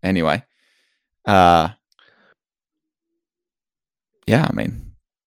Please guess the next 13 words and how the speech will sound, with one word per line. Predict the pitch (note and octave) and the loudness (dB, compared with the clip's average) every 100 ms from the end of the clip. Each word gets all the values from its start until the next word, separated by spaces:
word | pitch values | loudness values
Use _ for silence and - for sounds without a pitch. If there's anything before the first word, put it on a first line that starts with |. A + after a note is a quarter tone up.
| _ _ _ _ - | _ _ _ _ -8
south | - G2 - | -2 -2 -2
facing | G2 - F#2+ | -4 -4 -8
sl-, | - F#2 - | -8 -8 0
I'm | G#2+ A2+ | 2 2
hun-, | G#2 G#2+ | 0 0
I'm | A2 B2 | 2 0
hunting | A#2 A2+ A2 G#2 | 0 -4 -4 -8
a | |
south | - G2+ G#2 | -2 -2 0
facing | G#2+ G2+ G2 | -2 -4 -6
slope. | - F#2+ F#2+ - _ _ _ - | -8 -2 -2 -2 _ _ _ -6
I'm | - G#2+ | 0 2
not, | A2+ | 0